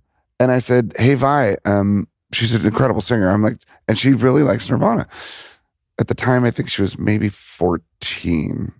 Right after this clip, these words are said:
probably fourteen, fourteen-year-old girl. I said, "You wanna sing a Nirvana song?" She's like, "Yeah, absolutely." And I said, "Which one? Of all of them, not just this record, of all of them."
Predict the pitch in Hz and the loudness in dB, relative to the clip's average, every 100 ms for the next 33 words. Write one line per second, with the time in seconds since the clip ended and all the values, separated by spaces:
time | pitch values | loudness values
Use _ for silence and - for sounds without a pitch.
0 | _ - 110 110 98 - 92 85 - 92 | _ -4 0 2 0 -2 -2 -2 -2 -2
1 | 92 - 135 135 127 113 90 92 92 - | 0 0 0 2 2 0 0 -2 -4 -12
2 | _ - 101 98 117 127 147 139 120 107 | _ -8 -4 0 2 2 2 0 2 0
3 | 107 127 139 160 170 117 98 - - 85 | -2 -2 0 0 -2 -2 -4 -6 -6 -2
4 | 139 107 - - 175 - - - _ - | -2 -2 -4 -4 -2 -4 -10 -16 _ 0
5 | 117 117 107 113 101 95 - _ _ 113 | 2 2 0 0 0 0 -8 _ _ 0
6 | 139 - 156 123 104 - _ _ - 107 | 0 2 0 0 -6 -16 _ _ -4 0
7 | - 147 151 120 60 - 85 - 131 - | 2 4 2 -2 -8 -14 -8 -2 -2 -2
8 | 117 104 - 85 - 73 - 98 110 113 | -2 -2 -2 -4 -4 -8 -8 -2 0 0
9 | - - | -2 -6